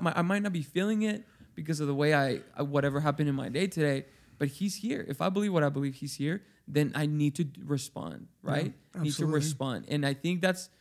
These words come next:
Speaker 1: that's just a, a lot of thing. I, I, one thing that I don't see a lot of young people, um, I guess, like, just having a little, like, saying, "I'm just gonna respond," you know? "I'm just gonna
Speaker 2: Yeah.
Speaker 1: answer the phone call."
Speaker 2: Well, I think, I think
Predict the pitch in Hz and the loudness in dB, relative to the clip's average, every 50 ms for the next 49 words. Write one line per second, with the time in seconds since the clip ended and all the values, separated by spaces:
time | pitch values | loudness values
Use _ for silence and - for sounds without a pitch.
0 | _ _ _ _ _ _ _ _ _ - 143 160 151 151 - 170 165 - 165 - | _ _ _ _ _ _ _ _ _ 0 2 2 2 2 0 -4 -2 -2 0 0
1 | - 151 143 143 139 147 160 165 151 - 160 160 160 156 - 143 143 - - 143 | 0 0 2 4 4 4 2 2 -2 -2 -4 -4 -4 -2 -2 -2 -2 0 0 0
2 | - - - 151 160 160 160 - 160 156 143 143 139 139 139 143 135 - - - | -2 -2 0 0 0 0 0 0 -2 -2 0 2 2 2 0 -2 -4 -6 -8 -6
3 | - 156 156 151 147 147 143 - - - _ _ _ _ - 139 139 143 135 135 | -2 -2 0 0 -2 -4 -6 -10 -20 -20 _ _ _ _ -8 -2 0 2 2 2
4 | 139 139 139 139 135 131 135 151 143 143 139 135 127 139 - - _ _ _ _ | 0 0 0 -2 -2 -4 -6 -6 -6 -4 -4 -4 -4 -6 -10 -14 _ _ _ _
5 | _ _ _ - 143 143 143 131 - - - - 143 139 139 131 131 - - _ | _ _ _ 2 4 4 4 2 0 -4 -4 -4 -2 -2 -2 -4 -4 -8 -14 _
6 | _ _ _ _ _ _ _ _ _ _ _ _ _ _ - 151 143 139 143 147 | _ _ _ _ _ _ _ _ _ _ _ _ _ _ -2 -2 -2 -2 -2 -6
7 | 135 - - - 151 160 160 147 143 147 151 151 147 120 - - 143 151 143 143 | -6 -6 -2 0 0 2 2 2 2 2 2 2 0 0 -4 -6 -4 -4 -4 -4
8 | - - 139 - 151 147 143 139 - - 151 151 147 - 170 - 165 151 139 143 | -8 -14 -10 -6 -4 -4 -4 -4 -4 -4 -4 -4 -4 -6 -8 -6 -6 -6 -6 -6
9 | 135 - 139 135 120 131 131 139 156 165 156 156 - - 190 156 151 160 165 175 | -10 -10 -10 -10 -8 -8 -8 -8 -8 -8 -8 -8 -6 -2 2 2 4 4 2 0
10 | 143 139 - - 139 135 - 214 - 233 - - 302 269 - - 202 - - 262 | -2 -6 -8 -8 -8 -2 0 0 2 2 2 2 0 0 2 2 2 4 6 4
11 | 233 185 - | 4 4 2